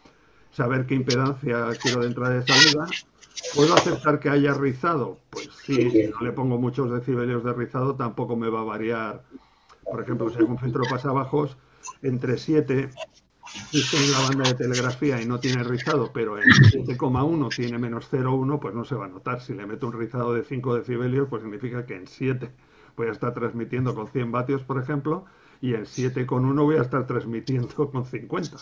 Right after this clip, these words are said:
¿vale? O sea, ese tipo de cosas. Y luego, si hay,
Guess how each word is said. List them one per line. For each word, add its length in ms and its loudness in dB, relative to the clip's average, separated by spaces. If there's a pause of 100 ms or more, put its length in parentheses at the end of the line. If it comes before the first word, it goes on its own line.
(280)
¿vale? 220 -10
O 40 -14
sea, 220 -14
ese 140 -10
tipo 220 -8
de 60 -12
cosas. 240 -8 (480)
Y 80 -2
luego, 440 4 (380)
si 300 -2
hay, 760 -2